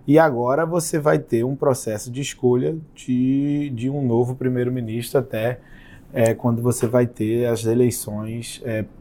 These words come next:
parlamentares na Inglaterra. E os principais favoritos hoje, é, considerados para a eleição são o Sunak, que foi ministro das Finanças do governo Boris Johnson,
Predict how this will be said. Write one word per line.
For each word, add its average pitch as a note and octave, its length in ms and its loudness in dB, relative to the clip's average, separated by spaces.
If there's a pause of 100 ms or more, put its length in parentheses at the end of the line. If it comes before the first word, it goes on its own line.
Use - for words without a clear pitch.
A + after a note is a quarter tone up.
parlamentares A2+ 960 0
na A2+ 160 -2
Inglaterra. A#2 640 -2 (640)
E A3+ 380 4 (320)
os E3+ 240 4
principais C3 720 0
favoritos B2+ 760 -2
hoje, A2 640 -6
é, G#2 360 -10
considerados A#2 840 0
para A2 200 -8
a G#2+ 40 -4
eleição B2+ 520 0
são A2+ 380 0 (800)
o C3 120 4
Sunak, C#3+ 580 2
que - 140 -14
foi A2 320 -4
ministro G#2+ 400 -4
das A2 120 0
Finanças G#2+ 500 -2
do C3 100 4
governo A2+ 340 0
Boris G#2+ 280 -6
Johnson, A#2 520 -4